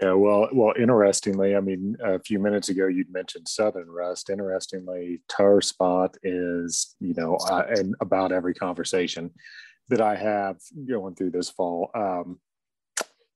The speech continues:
part of that, part of that's the novelty for sure, but there, there were areas even th-, this far south and further south where,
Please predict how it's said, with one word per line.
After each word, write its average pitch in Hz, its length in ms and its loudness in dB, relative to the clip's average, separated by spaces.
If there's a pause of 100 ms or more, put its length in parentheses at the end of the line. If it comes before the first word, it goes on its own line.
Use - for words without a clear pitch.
(120)
part 131 200 0
of 98 60 -4
that, 101 320 -2
part 123 200 0
of 95 40 -4
that's 92 220 -8
the 87 80 -12
novelty 98 640 -4
for 104 140 -6
sure, 135 400 0 (640)
but 98 400 -2
there, 90 400 -2
there 92 260 -4
were 95 280 -2
areas 87 600 -4
even 90 300 -8
th-, 90 160 -4
this 110 220 0
far 90 200 2
south 85 380 -2
and 82 140 -18
further 117 260 2
south 80 460 -6
where, 85 540 0